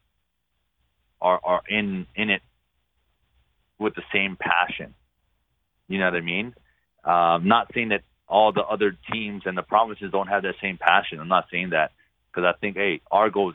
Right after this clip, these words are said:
every team has their fans, their diehards, their, you know, ride or dies. Like, they have 'em, right? But I just think, you know, Saskatchewan has, not saying that that's all they have, but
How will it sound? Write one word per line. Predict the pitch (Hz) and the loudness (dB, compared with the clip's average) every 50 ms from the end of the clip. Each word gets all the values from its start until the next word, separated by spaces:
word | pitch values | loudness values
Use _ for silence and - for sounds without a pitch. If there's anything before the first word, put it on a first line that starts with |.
| - - | -6 -2
every | 113 127 123 117 131 131 - | -2 -2 -2 -2 -4 -4 -2
team | - - - 123 123 - | -2 -2 -2 -2 -6 -14
has | - - - - 101 107 104 101 90 - | -14 -8 0 2 2 2 2 -2 -4 -2
their | 101 98 98 95 - - | 0 0 0 0 -2 -4
fans, | _ 95 95 98 98 98 92 - | _ 0 2 2 2 0 -2 -2
their | - 92 92 | -2 -2 -2
diehards, | 87 - 90 95 98 95 90 98 95 95 95 90 82 80 | 0 2 2 2 2 2 4 4 4 4 4 0 -4 -6
their, | 92 90 90 92 92 87 - _ _ _ _ _ _ | -2 0 0 2 0 0 -2 _ _ _ _ _ _
you | - 101 | -6 -2
know, | 90 85 87 87 - _ _ _ _ _ _ _ _ _ _ | -2 -2 -2 -4 -10 _ _ _ _ _ _ _ _ _ _
ride | 92 95 101 104 98 | 2 4 4 4 2
or | 98 92 | 0 -2
dies. | 82 92 92 95 95 95 98 98 92 | 2 4 4 6 6 4 2 0 -2
Like, | 95 90 82 | -6 -6 -4
they | 95 92 | -4 -6
have | 85 - 92 110 117 101 | 0 2 4 4 4 2
'em, | 85 73 - - - - _ _ _ _ _ _ _ _ _ _ _ _ | -2 -10 -12 -14 -16 -16 _ _ _ _ _ _ _ _ _ _ _ _
right? | - 92 113 - | -2 -2 -2 -2
But | - 87 90 98 | -2 0 2 2
I | 98 | 2
just | 92 98 98 - - - - _ _ _ _ _ _ _ _ _ _ | 0 -2 -6 -8 -8 -16 -20 _ _ _ _ _ _ _ _ _ _
think, | - 113 101 98 - - _ | -2 -2 -2 -2 -6 -12 _
you | 101 95 | -4 -2
know, | 85 85 82 - - | -2 -2 -2 -4 -8
Saskatchewan | 92 - - 98 95 110 113 - - 113 104 98 92 | -10 -4 0 2 4 4 4 2 2 2 2 2 0
has, | 85 85 92 92 95 92 90 85 80 - _ _ _ _ _ _ _ _ _ _ _ _ _ _ _ | 0 2 4 4 4 4 0 -4 -10 -16 _ _ _ _ _ _ _ _ _ _ _ _ _ _ _
not | - 110 120 113 - - | 0 2 2 2 2 -2
saying | 123 113 | -8 -8
that | 104 98 | -8 -6
that's | 95 110 101 - - - | -4 -4 -4 -4 -8 -8
all | - 78 87 95 | -4 -2 -2 0
they | 98 127 135 139 | 0 -2 -2 0
have, | 135 139 147 160 165 143 - _ | 0 2 2 2 2 0 0 _
but | 92 90 85 | -2 -2 -2